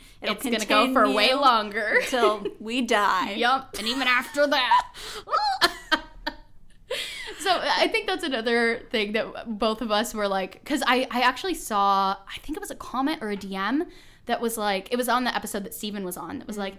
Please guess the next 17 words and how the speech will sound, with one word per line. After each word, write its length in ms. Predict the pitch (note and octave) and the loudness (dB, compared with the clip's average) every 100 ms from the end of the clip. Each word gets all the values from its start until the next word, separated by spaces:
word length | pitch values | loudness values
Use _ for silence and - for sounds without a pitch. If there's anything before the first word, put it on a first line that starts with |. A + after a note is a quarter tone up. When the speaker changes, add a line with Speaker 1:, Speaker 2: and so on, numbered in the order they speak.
| - - | -14 -4
Speaker 2:
"Was 180 | A#3 A#3+ | -2 -2
Steven 240 | A#3+ D4 | -2 0
on 140 | E4+ C#4+ | 0 0
the 80 | |
podcast 540 | C4+ G#3 F#3+ - A3+ A#3 | -2 -6 -8 -8 -10 -8
'cause 160 | G#3 G3+ | -12 -10
you 100 | G3 | -8
and 120 | G3+ | -6
Skylar 420 | - - F3 F#3+ | -8 -6 -6 -4
are 140 | F#3+ F3+ | -4 -4
in 120 | F3 | -6
a 60 | F#3 | -8
fight?" 640 | - - F3+ C#4+ D#4+ - | -10 -4 -2 -4 -8 -6
And 100 | A#3 | -2
I 20 | A#3+ | 0
was 140 | A#3+ | 0
like, 120 | B3 | -4